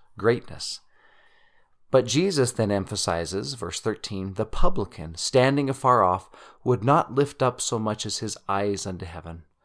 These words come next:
but smote upon his breast, saying, 'God, be merciful to me, a sinner.'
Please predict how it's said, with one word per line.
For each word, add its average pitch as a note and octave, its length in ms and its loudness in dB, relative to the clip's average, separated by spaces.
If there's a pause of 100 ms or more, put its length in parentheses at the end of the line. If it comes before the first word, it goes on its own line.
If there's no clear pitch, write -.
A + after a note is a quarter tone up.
(200)
but - 160 -8
smote B2+ 260 4
upon A2 260 4
his G2+ 120 -2
breast, F#2+ 320 -2
saying, G2 220 -6
'God, F#2 380 -2 (520)
be G#2 160 -6
merciful G#2+ 760 -6
to - 180 -14
me, F#2 340 -6
a F2+ 80 -14
sinner.' D#2 460 -8